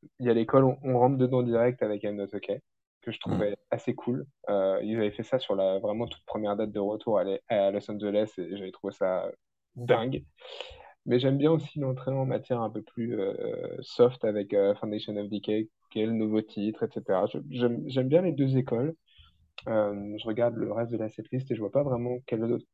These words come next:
Speaker 1: titre pourrait ouvrir le set en dehors de ces deux-là.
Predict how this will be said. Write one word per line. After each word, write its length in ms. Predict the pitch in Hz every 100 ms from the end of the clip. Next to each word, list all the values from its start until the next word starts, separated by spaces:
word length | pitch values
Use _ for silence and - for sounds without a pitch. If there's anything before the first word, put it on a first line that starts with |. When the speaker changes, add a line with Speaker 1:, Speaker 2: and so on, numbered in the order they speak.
| _ _
Speaker 1:
titre 500 | 139 135 - - _ _ _ _ _ -
pourrait 460 | 120 107 110 110 -
ouvrir 460 | 143 127 127 135 120
le 140 | 110
set 300 | - 120 110 _ - _ _ -
en 100 | 120
dehors 300 | 110 110 110
de 80 | 113
ces 160 | -
deux-là. 400 | 107 104 98 95